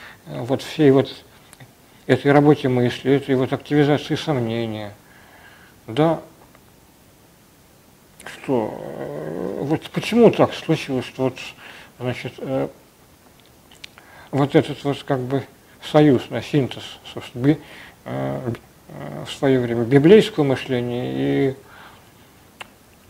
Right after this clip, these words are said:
античного мышления, который дал, и дал христианскую мысль в своё время, вот он, э, привёл вот к, вот, м, вот к такому со-, состоянию, очень динамичному. Да, вот есть ли ответ на этот вопрос?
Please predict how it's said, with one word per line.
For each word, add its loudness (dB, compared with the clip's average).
античного 0
мышления, -6
который -2
дал, -2
и 6
дал 4
христианскую -2
мысль 0
в -10
своё -4
время, -4
вот -4
он, 2
э, -4
привёл 2
вот -4
к, -6
вот, -4
м, -10
вот 0
к -14
такому 2
со-, -6
состоянию, -6
очень -10
динамичному. -4
Да, -6
вот -4
есть 2
ли 4
ответ -2
на -8
этот -16
вопрос? -12